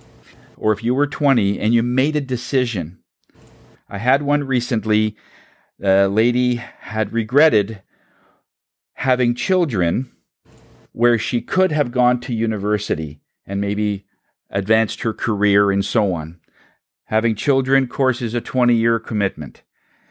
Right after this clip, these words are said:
It's hard to do that for one or two years and then go to school because life happens. We all know. And, and I'm not saying that those, it's not, it's not possible. It is.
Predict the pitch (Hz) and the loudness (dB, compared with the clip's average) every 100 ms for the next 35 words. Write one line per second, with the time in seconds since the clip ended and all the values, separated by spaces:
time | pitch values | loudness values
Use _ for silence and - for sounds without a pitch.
0 | _ - - 127 123 107 123 131 110 98 | _ -14 0 0 0 -2 0 2 2 2
1 | - 95 113 113 - 117 104 101 107 104 | -2 -4 -2 -4 -4 -4 0 0 0 -2
2 | 101 107 104 104 101 - 95 95 98 - | -4 -6 -4 -6 -6 -8 -4 -4 -4 -6
3 | 107 117 131 147 139 120 104 85 82 92 | -8 -2 0 0 0 0 0 -2 -6 -4
4 | 113 123 123 107 90 95 117 120 120 - | 0 0 0 2 2 0 0 0 -2 -2
5 | 104 123 170 - 160 151 113 120 135 - | -2 0 0 -2 -2 0 0 0 0 -2
6 | 95 - 143 120 101 98 123 117 - 151 | -10 -4 -4 -4 -8 -2 -2 -2 0 2
7 | 180 - 92 87 110 165 90 - | 2 0 -4 0 2 2 0 -8